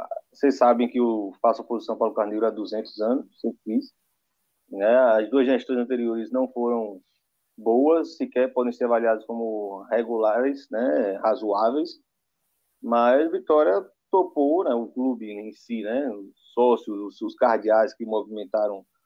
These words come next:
os outros sócios, os grandes nomes políticos do clube, disseram que eles eram a solução, as pessoas toparam e eles entraram no clube e tá isso aí, né? Ano passado, né? O dois mil e dezenove,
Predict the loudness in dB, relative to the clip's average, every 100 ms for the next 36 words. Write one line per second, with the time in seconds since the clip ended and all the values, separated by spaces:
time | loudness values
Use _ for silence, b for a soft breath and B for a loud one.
0 | _ -8 -4 -6 -6 0 2 2 0 -8
1 | -10 -10 -8 -8 -10 -2 2 2 2 0
2 | 2 2 0 -4 -6 -6 -8 -8 -8 -6
3 | -6 -6 -10 _ _ _ -6 0 2 2
4 | 2 2 4 2 2 0 0 0 2 2
5 | -2 _ _ _ -8 -4 -2 0 0 0
6 | 2 4 4 4 2 -2 0 0 -2 2
7 | 2 2 -4 -2 0 -2 0 2 2 0
8 | -2 -6 _ _ -8 -4 -2 0 2 0
9 | 2 4 4 2 -2 -2 -4 -8 -14 _
10 | _ _ _ _ _ -4 0 0 0 2
11 | 4 4 2